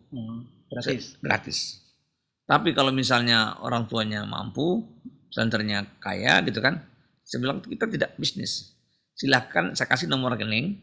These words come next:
Speaker 1: Mm, sedekah
Speaker 2: silahkan
Speaker 1: di situ.
Speaker 2: transfer duit
Speaker 1: Mm.
Speaker 2: sebagai sumbangan.
Speaker 1: Mm.
Speaker 2: Saya tidak lihat berapa jumlahnya, sama
Speaker 1: Mm.
Speaker 2: aja pelayanannya.
Speaker 1: Ah.
Speaker 2: Mau dikasih lima ratus ribu,
Speaker 1: Ah.
Speaker 2: satu juta, dua juta, lima ratus juta, terserah."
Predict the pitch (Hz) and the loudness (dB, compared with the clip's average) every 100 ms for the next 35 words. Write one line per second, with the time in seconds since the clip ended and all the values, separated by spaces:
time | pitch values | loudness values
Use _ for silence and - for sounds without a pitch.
0 | _ - 143 120 - 135 123 127 110 156 | _ -18 -14 -8 -4 -2 4 4 6 4
1 | 131 131 117 127 113 113 113 185 - - | 4 2 2 0 0 2 2 0 -4 -10
2 | 131 123 117 113 113 117 113 110 110 170 | -4 0 2 2 0 0 0 2 2 2
3 | 214 135 110 113 - _ _ - 156 180 | 0 -6 -8 -10 -14 _ _ 2 6 6
4 | - 147 - 151 160 143 135 127 123 120 | 4 2 4 6 4 6 4 6 4 2
5 | 107 101 - 131 143 147 135 117 113 101 | 0 -2 -2 2 4 4 2 2 2 2
6 | 101 92 - - _ 127 120 117 113 113 | 0 -6 -12 -18 _ -10 -8 -8 -10 -12
7 | - 123 127 120 117 120 117 113 113 123 | -4 0 2 2 2 2 2 0 -2 0
8 | 117 170 240 - - 120 113 - - - | 4 4 4 0 -10 -12 -8 -4 -2 0
9 | 117 - 151 175 - - 123 117 113 117 | 0 4 6 6 2 -4 -2 0 0 0
10 | - 156 185 - - - 127 117 104 113 | 4 4 4 0 -10 -4 0 0 0 2
11 | 160 135 131 110 | 2 2 2 2